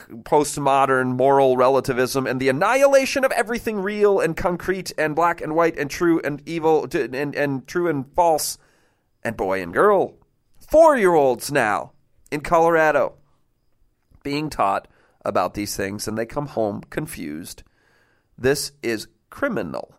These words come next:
This is an assault upon the innocent minds of children. Teach them about reality. Let them explore, of course. We want freedom of thought and all that, but you don't want to annihilate reality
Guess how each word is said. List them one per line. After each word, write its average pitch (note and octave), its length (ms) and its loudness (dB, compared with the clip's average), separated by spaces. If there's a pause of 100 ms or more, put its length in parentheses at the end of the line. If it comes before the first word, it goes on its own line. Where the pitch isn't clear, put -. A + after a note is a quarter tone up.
This C#3+ 180 -4
is D3+ 120 -2
an C#3 120 -4
assault B2 640 -4
upon B2 300 -4
the A2+ 80 -6
innocent A#2 380 -8
minds F#2 260 -10
of F#2+ 80 -18
children. - 420 -10 (360)
Teach - 280 -14
them G3 120 -4
about D#3+ 240 0
reality. A2 500 0
Let G3+ 200 0
them C4+ 140 -4
explore, B3 500 -2
of - 160 -2
course. B3 300 2
We D#3+ 80 -4
want A3 220 -4
freedom G#3 340 -8
of G3 120 -6
thought F#3 360 -2
and E3 100 -6
all E3 160 0
that, F3 180 0
but D#3 120 -4
you E3+ 80 0
don't B3+ 160 2
want - 140 0
to F#3+ 100 0
annihilate F#3 600 2
reality C#3+ 560 4